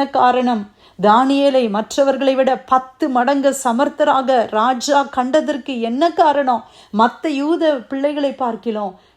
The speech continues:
இவனை பத்து மடங்கு எல்லா விதத்திலையும், இவங்களை போல ஒருத்தர் இல்லைன்ற அளவுக்கு கர்த்தர் அவர்களை மாற்ற காரணம் என்ன? கர்த்தருக்காக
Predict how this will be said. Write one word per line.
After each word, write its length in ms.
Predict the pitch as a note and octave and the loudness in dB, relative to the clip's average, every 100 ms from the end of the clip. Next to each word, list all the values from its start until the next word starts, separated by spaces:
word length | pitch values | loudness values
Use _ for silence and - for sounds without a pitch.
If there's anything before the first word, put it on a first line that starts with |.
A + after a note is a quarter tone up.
| - | -10
இவனை 280 | G3 F#3+ F3+ | -8 -6 -6
பத்து 300 | G3 F#3+ A#3 | -8 -8 -6
மடங்கு 360 | A3+ A#3 A#3 A3+ | -2 -2 -2 -2
எல்லா 300 | F#3+ G3 A3 C4 | -4 -4 -2 -2
விதத்திலையும், 520 | C#4+ C#4 C#4 C4 A#3 | -2 -4 -6 -8 -8
இவங்களை 340 | G3 G3 A3+ A#3 | -6 -6 -4 -4
போல 220 | G3+ C#4 D#4 | 0 0 2
ஒருத்தர் 380 | D4+ A#3+ - A3 | 2 0 -2 -4
இல்லைன்ற 440 | A3 C#4+ E4 E4 D4 | 0 4 4 4 0
அளவுக்கு 480 | C4 B3+ A#3 B3+ G3+ - _ _ _ _ _ _ _ | 0 0 -2 0 -2 -2 _ _ _ _ _ _ _
கர்த்தர் 380 | - F3+ - G3+ | -16 -16 -8 -4
அவர்களை 340 | F3+ F3+ F3+ | -4 -4 -6
மாற்ற 460 | E3+ F3 G3 - G#3+ | -6 -6 -8 -8 -10
காரணம் 460 | - F3+ G3 G#3 G3 | -10 -8 -4 -4 -4
என்ன? 180 | F3+ F3 F#3 _ _ _ - | -4 -8 -10 _ _ _ -8
கர்த்தருக்காக 840 | F#3+ F#3 - G#3+ G3+ G3 F#3+ F#3 | -6 -6 -4 -4 -4 -4 -2 -2